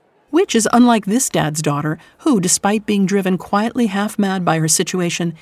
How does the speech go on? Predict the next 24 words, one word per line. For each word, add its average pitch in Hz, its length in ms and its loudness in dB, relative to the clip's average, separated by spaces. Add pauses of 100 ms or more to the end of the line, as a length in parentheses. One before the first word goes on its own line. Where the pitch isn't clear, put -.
(220)
is 220 240 2
a 151 60 0
source 160 360 -4
of 165 120 -4
invaluable 151 580 0
help. - 320 -8 (1120)
Our 151 80 -4
second 208 380 2
work, 208 260 -4
Friends, 180 540 -2 (180)
is 170 160 2
a 175 60 4
provocative 190 640 0
caper 214 300 0
story 170 320 0
suggestive 190 580 -2
of 160 140 -4
famed 202 440 -2
Talented 185 440 -2
Mister 202 260 -2
Ripley 202 380 0
writer 185 260 0
Patricia 175 520 -4
Highsmith. 165 540 -2